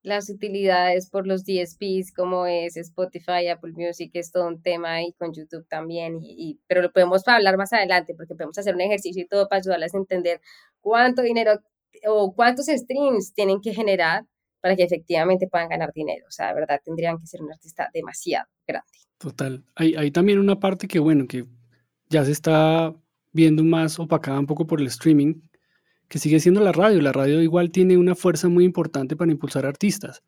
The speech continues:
Speaker 2: Puede que no sea lo principal en el momento, pero sigue siendo una fuente importante de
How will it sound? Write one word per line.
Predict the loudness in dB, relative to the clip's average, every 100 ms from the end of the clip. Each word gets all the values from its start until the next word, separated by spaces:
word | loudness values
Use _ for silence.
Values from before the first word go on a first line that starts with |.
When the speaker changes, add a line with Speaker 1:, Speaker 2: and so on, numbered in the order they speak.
| _ _ _ _ _
Speaker 2:
Puede | 2
que | 6
no | 4
sea | 4
lo | 2 2
principal | 2 0 0 -2 0 2 2
en | 2
el |
momento, | 2 0 -2 -6 -8
pero | -6 -4 -4
sigue | -4 -2
siendo | 0 2 2 -2 -8 _ _ _ _ _
una | 2 4
fuente | 4 2
importante | 2 0 -2 -2 -2 0 0
de | 2 0 -2